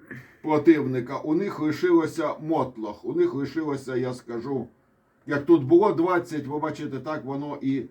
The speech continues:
з тридцяти шести двадцять, то так і стоїть, що потребу задовільнити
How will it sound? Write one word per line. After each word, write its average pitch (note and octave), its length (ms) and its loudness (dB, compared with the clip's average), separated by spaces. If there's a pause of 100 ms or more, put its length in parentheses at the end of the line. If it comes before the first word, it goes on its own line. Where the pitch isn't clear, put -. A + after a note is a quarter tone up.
(140)
з - 80 -20
тридцяти C#3 440 -6
шести C3+ 360 -8
двадцять, C#3 340 -6 (580)
то E3+ 120 4
так F3 240 -2
і E3+ 80 8
стоїть, E3 500 0
що D#3 400 -4 (360)
потребу E3+ 640 2
задовільнити D#3+ 960 2